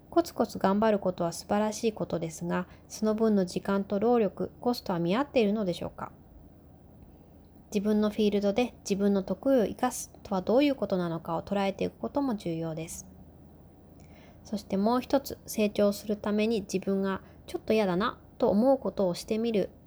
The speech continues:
ということが重要です。例えば、起業したての頃であれば、初めてお茶会を開催する、フロントセミナーを開催する、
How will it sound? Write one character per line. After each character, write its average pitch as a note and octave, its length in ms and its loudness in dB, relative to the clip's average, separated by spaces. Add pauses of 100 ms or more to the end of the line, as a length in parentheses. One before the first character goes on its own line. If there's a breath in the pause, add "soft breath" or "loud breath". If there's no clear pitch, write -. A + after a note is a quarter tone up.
(120)
と B3+ 80 -2
い B3 60 2
う A#3+ 80 -2
こ B3 100 -4
と D4 140 0
が A#3+ 100 -2
重 D#3+ 220 -4
要 D#3 180 -4
で D#3 140 -8
す。 - 180 -16 (1400 loud breath)
例 C4+ 120 8
え A#3+ 40 4
ば、 - 160 -4 (300)
起 G3+ 140 -4
業 G3+ 240 4
し G3+ 80 -8
た G3+ 160 -6
て G3+ 100 0
の F#3+ 140 -2
頃 F#3+ 220 -2
で E3+ 120 -4
あ F3 80 -4
れ F3+ 140 -4
ば、 E3 180 -6 (300 loud breath)
初 - 260 -4
め B3 140 0
て - 80 -2
お E3 100 0
茶 E3 160 -4
会 D#3+ 220 -2
を - 20 -4
開 E3+ 240 -2
催 E3+ 200 -6
す - 120 -8
る、 E3+ 140 -2 (280)
フ - 140 -16
ロ G3+ 140 4
ン A3 60 -2
ト G#3+ 120 0
セ G#3 160 0
ミ F3 140 2
ナ D3+ 160 -2
ー - 20 -4
を D#3 60 -8
開 F3 240 -6
催 F3+ 200 -2
す F#3 160 -4
る、 - 120 -6